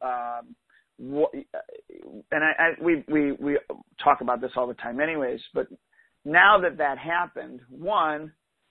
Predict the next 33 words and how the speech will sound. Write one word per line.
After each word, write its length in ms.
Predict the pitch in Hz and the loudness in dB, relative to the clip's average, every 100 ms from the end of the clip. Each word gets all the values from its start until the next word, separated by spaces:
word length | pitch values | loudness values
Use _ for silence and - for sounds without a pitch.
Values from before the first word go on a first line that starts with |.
| _ - | _ -2
how 320 | 165 175 180 - | 4 4 2 -6
can 440 | 160 151 147 147 | -8 -6 -8 -10
we 120 | 147 | -10
make 220 | 143 143 - - | -10 -12 -10 -4
sure 460 | 147 135 139 131 - | -2 0 -4 -6 -12
that 340 | 123 131 131 - | -8 -6 -4 -6
it 120 | 120 | -6
doesn't 280 | 135 131 131 | -6 -8 -12
happen 480 | 127 131 127 120 120 - | -10 -10 -10 -14 -16 -20
again? 480 | 110 151 156 123 135 _ _ _ _ _ _ _ _ _ _ _ - - | -14 -10 -8 -10 -14 _ _ _ _ _ _ _ _ _ _ _ -8 -2
So 120 | 143 | 0
what 220 | 139 175 | 4 4
are 80 | 165 | 2
the 120 | 147 - | 0 -2
steps 280 | - 156 - - | 0 0 0 -6
that 120 | 147 | -4
we 100 | 147 | -4
can 160 | 143 139 | -6 -2
put 200 | 151 143 | 0 0
into 240 | 131 139 | -2 -8
place 340 | - 139 127 - - _ _ _ _ _ _ _ _ _ _ _ _ | -2 0 0 -2 -16 _ _ _ _ _ _ _ _ _ _ _ _
to 80 | 156 | -2
make 180 | 156 143 - | 0 2 4
sure 120 | 143 | 4
that 140 | 127 | 4
that 160 | 131 123 | 0 0
doesn't 240 | 123 120 | -4 -4
happen? 360 | 120 120 117 123 | -2 -2 -4 -2
Well, 380 | 139 143 143 135 | 2 4 2 -2
one 400 | 147 180 196 185 | 4 8 8 6
is 380 | 160 151 143 127 | 2 2 0 -2
maybe 240 | 147 156 147 | -4 -2 -2
you 180 | 143 | -2